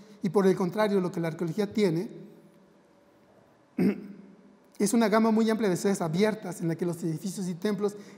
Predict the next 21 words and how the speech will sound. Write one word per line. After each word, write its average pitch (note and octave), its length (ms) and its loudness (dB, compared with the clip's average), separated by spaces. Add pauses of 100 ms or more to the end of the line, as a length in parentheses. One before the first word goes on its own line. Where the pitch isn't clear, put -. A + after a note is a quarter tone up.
están - 200 0
en G#3+ 80 0
medio A3 180 4
de G#3 80 4
las F3 120 2
labores F#3 300 0
agrícolas, F3 580 -2 (200)
como F3+ 180 0
en E3 80 -2
Teotihuacán F3+ 520 0
o G3 60 -4
Tenochtitlán. D#3 640 -4 (360)
Tal A3 120 2
vez B3+ 120 2
si C4+ 80 2
dejamos A#3 300 4
de A3+ 60 0
pensar G#3 280 2
en G#3+ 60 0
estos G#3+ 180 -4
mexicas, F#3+ 480 -2